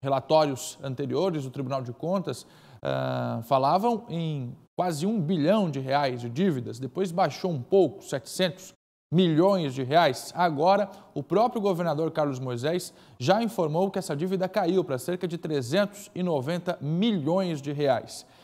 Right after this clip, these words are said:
Mesmo assim, um cronograma de pagamento está sendo estabelecido, como o próprio governador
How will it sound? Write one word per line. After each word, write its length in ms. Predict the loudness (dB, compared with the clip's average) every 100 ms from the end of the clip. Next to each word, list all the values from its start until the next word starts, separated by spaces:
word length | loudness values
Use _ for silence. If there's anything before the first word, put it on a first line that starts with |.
| -16 -2
Mesmo 340 | 2 4 2
assim, 280 | -2 0 0
um 100 | 0
cronograma 560 | 0 0 0 0 0 -2
de 80 |
pagamento 640 | -2 0 0 0 -2 -6 -14 _ _ _
está 380 | -6 0 2 2
sendo 260 | 0 -4
estabelecido, 680 | -4 -2 0 0 -2 -4 -4
como 240 | -2 0
o 40 | -2
próprio 400 | 2 4 4 2
governador 640 | 0 2 0 0 2 0